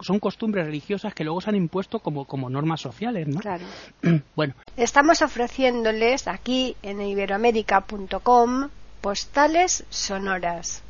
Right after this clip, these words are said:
Speaker 1: Eh, vamos a empezar, si quieres, diciéndote que Jaipur es, eh, la capital de, del Rajastán, por eso es una de las ciudades con más historia y más importantes. Su historia es muy interesante, ¿verdad? Lo que te he dicho antes, se, eh, se creó con piedra de estu-, eh, con estuco, ¿no?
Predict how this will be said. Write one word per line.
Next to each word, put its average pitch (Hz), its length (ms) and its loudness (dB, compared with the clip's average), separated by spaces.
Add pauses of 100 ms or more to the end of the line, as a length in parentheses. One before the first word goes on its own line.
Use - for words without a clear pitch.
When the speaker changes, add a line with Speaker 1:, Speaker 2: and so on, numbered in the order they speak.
(580)
Speaker 1:
Eh, 156 300 0
vamos 175 380 0
a - 20 2
empezar, 196 300 -2
si - 120 -8
quieres, 202 220 -2
diciéndote 190 440 -6
que 151 260 -4
Jaipur 180 480 -4 (180)
es, 156 380 -10
eh, 143 180 -4
la 139 140 -4
capital 143 500 -2
de, 139 560 -4 (540)
del 139 160 -2
Rajastán, 151 500 -2
por 143 180 -10
eso 147 140 -10
es 151 80 -10
una 165 160 0
de 156 80 0
las 151 140 -4
ciudades 151 340 -4
con 139 160 -8
más 143 200 -4
historia 156 320 -6
y - 20 -2
más 143 180 -4
importantes. 143 680 -2 (400)
Su 147 320 0
historia 190 320 2
es 180 60 0
muy 185 140 4
interesante, 151 600 -4
¿verdad? 156 160 -4
Lo 165 100 -4
que 156 80 -2
te 165 80 0
he 175 60 2
dicho 180 140 -2
antes, 190 220 0
se, 147 320 -2
eh, 139 420 -2
se 143 180 -4
creó 160 260 0
con 160 240 -2
piedra 165 280 -2
de 165 100 0
estu-, 208 320 -8
eh, 143 180 -8
con 143 160 -6
estuco, 185 400 -2
¿no? 247 140 0